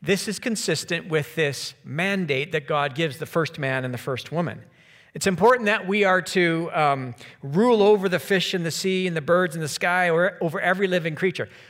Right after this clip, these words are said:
Rule over them responsibly is what God is saying. So misuse and abuse, inappropriate. If we destroy this world, we're destroying that which belongs to God.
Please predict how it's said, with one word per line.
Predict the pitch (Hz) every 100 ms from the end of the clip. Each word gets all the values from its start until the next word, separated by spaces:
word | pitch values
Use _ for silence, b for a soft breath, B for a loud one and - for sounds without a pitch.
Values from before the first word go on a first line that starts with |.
| B
Rule | 117 170 269 294
over | 220 214 202 190
them | 170 165 165 - - -
responsibly | 139 160 156 - 175 180 185 - 123 123 117 143
is | 151 127
what | 139 151
God | 151 135
is | 123
saying. | - 170 165 131 135 131 b b b _
So | - 160
misuse | 143 151 196 - 208 214 196 170
and | 147
abuse, | 139 208 233 202 -
inappropriate. | 156 147 185 190 190 190 202 - b b b
If | 151 170
we | 220
destroy | 190 - - 190 202 214 196
this | 208 202 -
world, | 165 175 180 208 240 208 180 -
we're | 151 160
destroying | 151 - 180 175 180 180 156
that | 165 196
which | 202 170
belongs | 175 156 160 160 151
to | 151
God. | 127 135 185 202